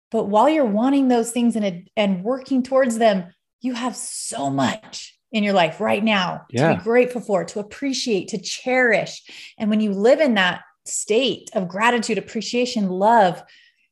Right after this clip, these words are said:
Speaker 1: it's a completely different feeling of always,
Speaker 2: Right.
Speaker 1: like,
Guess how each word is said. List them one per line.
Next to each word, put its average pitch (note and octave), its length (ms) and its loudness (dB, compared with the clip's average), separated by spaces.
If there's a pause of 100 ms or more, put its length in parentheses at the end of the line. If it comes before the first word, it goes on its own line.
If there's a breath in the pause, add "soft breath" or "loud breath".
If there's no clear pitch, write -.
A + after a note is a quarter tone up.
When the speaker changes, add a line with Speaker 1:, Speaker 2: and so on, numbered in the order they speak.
(220)
Speaker 1:
it's A#3 160 -16
a B3+ 60 -10
completely C4 480 -4
different B3+ 320 -4
feeling A#3+ 340 0
of F#3+ 100 -4
always, G#3+ 360 2
Speaker 2:
Right. F#3 280 2
Speaker 1:
like, - 40 -20